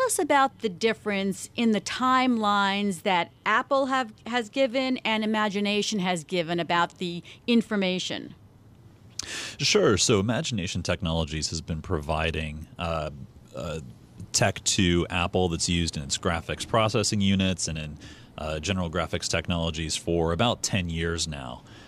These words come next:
Speaker 2: Um, Apple claims that it gave Imagination notice in twenty fifteen that it was gonna stop using new technologies from Imagination and then continue to pay out royalties through,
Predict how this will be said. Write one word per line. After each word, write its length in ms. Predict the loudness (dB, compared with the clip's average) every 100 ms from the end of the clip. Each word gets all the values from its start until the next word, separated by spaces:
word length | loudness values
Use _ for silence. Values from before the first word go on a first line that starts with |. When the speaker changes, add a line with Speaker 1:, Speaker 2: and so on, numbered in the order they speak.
| -14 -4
Speaker 2:
Um, 340 | -2 0 -2 -2
Apple 300 | 0 2 0
claims 560 | 0 0 0 -2 -4
that 180 | -2 -2
it 160 | -4 -2
gave 260 | -2 0
Imagination 960 | -2 -2 -2 -2 -2 -2 -2 -4 -4 -8 -14 -12
notice 420 | -2 0 2 0 -2
in 100 | -4
twenty 280 | 0 0
fifteen 580 | 0 -4 -2 0 2 2
that 100 | 2
it 80 | 0
was 120 | -4
gonna 200 | -6 -4
stop 360 | -2 2 2 0
using 400 | -2 0 -2 -2
new 140 | -2
technologies 680 | -2 -4 0 2 2 0 -2
from 140 | -2
Imagination 840 | -2 -2 -2 -2 -4 -4 -2 -2 -4
and 100 | -6
then 140 | -6
continue 480 | -6 -4 -2 -2 -2
to 140 | -4
pay 300 | -6 -4 -2
out 240 | -2 -4 -2
royalties 720 | -2 0 -2 -2 -4 -2 -2
through, 580 | -2 0 2 2 -2